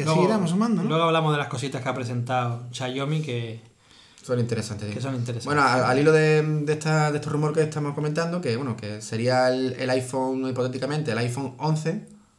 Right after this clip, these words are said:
Speaker 3: o por lo menos eso hablan aquí,
Speaker 1: Bueno, ¿y
Speaker 3: que
Speaker 1: el
Speaker 3: lo, lo
Speaker 1: precio?
Speaker 3: van a llamar o-, bueno, el precio no dice nada.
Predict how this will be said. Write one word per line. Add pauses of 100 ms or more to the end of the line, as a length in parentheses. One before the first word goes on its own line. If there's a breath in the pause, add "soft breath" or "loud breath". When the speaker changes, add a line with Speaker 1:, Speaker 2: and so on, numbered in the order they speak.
(100)
Speaker 3:
o
por
lo
menos
eso
hablan
aquí,
Speaker 1:
Bueno,
¿y
Speaker 3:
que
Speaker 1:
el
Speaker 3:
lo,
lo
Speaker 1:
precio?
Speaker 3:
van
a
llamar
o-, (140)
bueno,
el
precio
no
dice
nada.